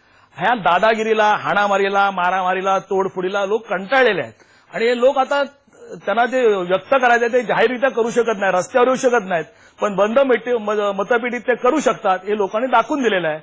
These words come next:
आणि मला वाटतं मागच्या एकाच आपल्या आयबीएमच्या याच्यामध्ये मी सांगितलं होतं की लोक आपला जो असंतोष आहे तो प्रगट करतील आणि पुढच्या निवडणुका पहा, आता या निवडणुका एक पहिला टप्पा झालेला आहे, ह्या फक्त तीनच, अ, शहरांपुरता होता, पण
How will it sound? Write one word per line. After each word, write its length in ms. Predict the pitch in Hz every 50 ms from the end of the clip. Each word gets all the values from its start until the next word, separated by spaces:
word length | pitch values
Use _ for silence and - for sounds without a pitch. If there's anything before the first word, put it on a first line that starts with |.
| _ _ _ _ _ _
आणि 340 | 175 180 226 247 247 254 254
मला 460 | 247 240 240 247 240 233 202 190 226
वाटतं 180 | 240 233 254 233
मागच्या 680 | 214 196 190 - - 254 247 240 240 240 240 233 214 208
एकाच 340 | 202 202 233 233 226 226 233
आपल्या 240 | 208 185 214 202 190
आयबीएमच्या 420 | 190 185 180 202 208 208 196 214 208
याच्यामध्ये 340 | 190 - 214 208 214 220 220
मी 100 | 226 220
सांगितलं 380 | - 202 220 247 277 240 233
होतं 140 | 208 180 202
की 240 | 190 - 214 208 202
लोक 200 | 214 220 214 226
आपला 440 | 202 220 220 208 208 208 196 202 196
जो 180 | 190 190 208
असंतोष 500 | 208 175 - 202 190 196 170 233 220 -
आहे 120 | 208 190 180
तो 300 | 156 - 196 190 196 196 170 _ -
प्रगट 220 | 175 175 180 220 214 -
करतील 300 | 240 220 - 175 190 185
आणि 160 | 175 175 196
पुढच्या 320 | 165 - 175 175 - 214
निवडणुका 480 | 196 196 196 202 214 208 214 202 233 226
पहा, 340 | 220 220 226 208 190 156 143 - - - - - _ _ _ _ _
आता 160 | - - 226
या 100 | 208 208
निवडणुका 440 | 208 202 214 220 220 220 226 233 220
एक 80 | 214 185 - - -
पहिला 240 | 190 202 214 226 226 220 - 180 - -
टप्पा 240 | 180 170 - 220 214
झालेला 300 | 185 175 196 247 240 220
आहे, 160 | 180 165 165 - - - - _ -
ह्या 100 | 175 190
फक्त 220 | - 190 175 202
तीनच, 520 | 220 - - 214 233 247 254 247 - -
अ, 160 | 240 233 226 220 185
शहरांपुरता 720 | - - 196 175 202 214 226 220 175 208 196 196 - 202
होता, 220 | 170 151 139 151
पण 260 | 156 - 190 202 220